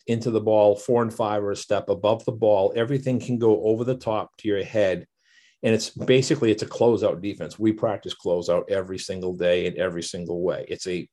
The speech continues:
it, and it's hard closeout. We don't, you catch the ball, there should be a player sitting underneath you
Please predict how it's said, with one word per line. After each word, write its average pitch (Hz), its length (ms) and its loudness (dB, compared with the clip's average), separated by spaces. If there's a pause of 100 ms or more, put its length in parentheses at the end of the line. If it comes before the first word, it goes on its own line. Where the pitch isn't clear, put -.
it, 98 160 -4
and 104 100 2
it's 98 200 -4
hard 110 400 2
closeout. 80 540 0
We 98 120 -2
don't, 98 260 0 (640)
you 123 140 4
catch 143 260 2
the 123 60 4
ball, 110 300 4
there 95 100 -2
should 98 200 -4
be 101 80 0
a 98 40 0
player 98 340 2
sitting 101 300 -4
underneath 95 400 -4
you 85 200 -4